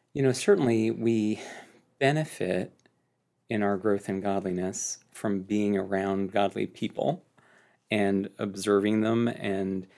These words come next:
seeing how they talk to people and, uh, seeing how they handle frustrating situations or whatever it may be. Um, but I think even in our imitation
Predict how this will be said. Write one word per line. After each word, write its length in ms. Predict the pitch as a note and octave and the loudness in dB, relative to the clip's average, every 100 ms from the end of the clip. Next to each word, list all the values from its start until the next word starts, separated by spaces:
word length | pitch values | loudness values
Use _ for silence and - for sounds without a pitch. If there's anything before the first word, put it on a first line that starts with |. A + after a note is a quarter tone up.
| - _ | -20 _
seeing 480 | - - F#3 F3 A#2+ | 0 2 6 6 6
how 160 | G2+ | 2
they 160 | G2+ G#2 | 2 2
talk 300 | G2 G2 F#2+ | 2 -4 -4
to 80 | G2 | -8
people 480 | - - - - - | -8 -6 -6 -6 -6
and, 400 | F#2+ F#2+ G2+ F#2 - - - - _ _ _ | -4 0 -2 -2 -10 -20 -20 -20 _ _ _
uh, 240 | G2+ F2+ F#2+ - - | -6 -4 -4 -8 -8
seeing 560 | - - - C#3+ B2+ A2+ | 0 2 4 6 6 4
how 180 | A2 G2 | 2 2
they 180 | G2 F#2 | 2 2
handle 640 | G#2 G2+ G2 G2 G2+ G#2+ | 2 0 4 4 2 0
frustrating 580 | - - G#2 - G2+ G2 | -2 -4 -4 -2 0 -2
situations 800 | - - - - - - - - | -6 -6 -4 -4 -4 -6 -8 -8
or 40 | - | -6
whatever 280 | G#1+ G#2 G#2+ | -6 -4 -4
it 80 | |
may 140 | - G#1 | -4 -8
be. 280 | - - - - - - - _ - | -8 -8 -10 -18 -20 -20 -20 _ -4
Um, 440 | A2 G2+ - B2 - | -2 0 -2 -8 0
but 420 | F3+ C#3+ A#2 - - - - - _ _ _ _ - | 4 6 6 2 -10 -16 -18 -20 _ _ _ _ -10
I 40 | |
think 220 | - G#3 F#3+ | -4 -2 -2
even 280 | A3+ G#3 | -2 0
in 160 | C3 A2+ | 0 2
our 160 | G#2+ A2 | 2 2
imitation 1080 | A2+ A#2+ G2 - - F3+ F#3+ G2 G2 C3+ | 2 2 0 -4 -2 -2 0 -4 -4 -4